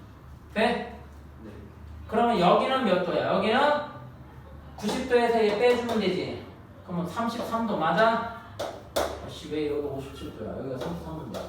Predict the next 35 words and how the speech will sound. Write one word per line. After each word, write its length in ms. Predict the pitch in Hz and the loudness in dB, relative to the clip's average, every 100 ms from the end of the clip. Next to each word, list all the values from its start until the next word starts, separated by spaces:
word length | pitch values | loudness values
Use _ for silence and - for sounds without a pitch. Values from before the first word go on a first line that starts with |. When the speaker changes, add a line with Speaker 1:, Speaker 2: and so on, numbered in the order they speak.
| - | -6
Speaker 1:
미안해. 360 | 151 151 - 165 175 - - - - - - - - - - - - - | -4 -4 -2 -2 -2 -6 -2 0 -2 -10 -16 -20 -20 -20 -20 -20 -20 -6
여기는 400 | 185 202 240 247 | 4 4 4 2
몇 200 | 185 180 | 2 2
도? 360 | 170 180 - - 165 | 4 4 2 0 -4
오십칠 380 | 180 180 180 - | -2 -2 -6 -6
도. 380 | - - - - | -6 -4 -6 -2
왜? 500 | 185 226 - - - - | 2 2 2 -2 -8 -6
평행하니까 680 | 247 247 214 185 175 - | -2 0 2 2 2 0
꺾어요. 420 | - - - 196 - - - - - | -4 -4 -4 -4 -2 -2 -4 -12 -12
그럼 160 | 185 185 | -4 -2
여기가 260 | 185 175 | 0 0
구십 260 | - 175 175 | -2 -4 -2
도라는 260 | 175 160 - | -2 -2 -2
거 60 | |
알아요. 300 | 143 - - - | -4 -4 -6 -8
그럼 160 | 160 | -6
여기가 200 | 165 170 | -4 -2
몇 200 | - - | -2 -2
도야? 440 | 175 180 214 - - - - | 0 0 0 -2 -8 -12 -12
사십오 480 | - - - 127 135 | -8 -8 -8 -10 -12
도. 120 | - - - - - - - - | -12 -10 -8 -8 -8 -10 -16 -6
여기 160 | 170 190 | -2 0
몇 220 | 156 151 | 0 0
도? 440 | 226 233 - - - - - | 0 0 -2 -8 -8 -10 -6
사십오 480 | - - - - - - | -6 -6 -10 -10 -10 -2
도. 80 | - - - - - - - | -2 -2 -8 -16 -18 -20 -12
구할 180 | 180 185 | -6 -4
수 120 | - | -6
있지, 200 | 151 - 120 | -8 -10 -12
이제. 100 | - - - - - - - - - - - - - - - | -10 -6 -4 -6 -8 -8 -8 -12 -18 -20 -20 -20 -20 -20 -16
보이는, 340 | - 190 185 - | -8 -4 -4 -4
그 60 | 214 | 0
다음에 280 | 202 202 | 2 2
어떻게 340 | 143 165 156 147 | -2 -4 -8 -10
풀어? 140 | - | -12